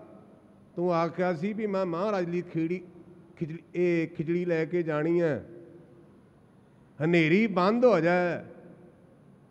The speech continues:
ਭਲਿਆ ਤੈਨੂੰ ਕੀ ਪਤਾ ਵੀ ਹਨੇਰੀ ਦਾ ਕੀ ਲਾਭ ਹੈ?" ਉੱਥੇ ਗੁਰਮੁਖੋ ਤਵਾਰੀਖ ਪੜ੍ਹੋ ਤੇ ਲਿਖਿਆ ਵੀ ਗੁਰੂ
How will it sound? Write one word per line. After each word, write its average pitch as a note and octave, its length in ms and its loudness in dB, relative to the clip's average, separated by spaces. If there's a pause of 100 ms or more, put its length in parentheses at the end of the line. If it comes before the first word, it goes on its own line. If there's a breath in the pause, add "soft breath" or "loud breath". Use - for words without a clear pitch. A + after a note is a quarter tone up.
(460)
ਭਲਿਆ E3+ 380 4
ਤੈਨੂੰ G3+ 420 4
ਕੀ A3 180 -2
ਪਤਾ F3+ 340 2
ਵੀ F3+ 200 0 (100)
ਹਨੇਰੀ D#3 340 2
ਦਾ F3+ 180 2
ਕੀ D#3+ 240 0
ਲਾਭ E3 260 2
ਹੈ?" C3 260 -4 (2250)
ਉੱਥੇ F3 300 6
ਗੁਰਮੁਖੋ E3 440 2
ਤਵਾਰੀਖ E3 580 0
ਪੜ੍ਹੋ F3 440 0 (2000 soft breath)
ਤੇ E3 120 2
ਲਿਖਿਆ F3 400 4
ਵੀ A3 160 -2
ਗੁਰੂ F#3 200 2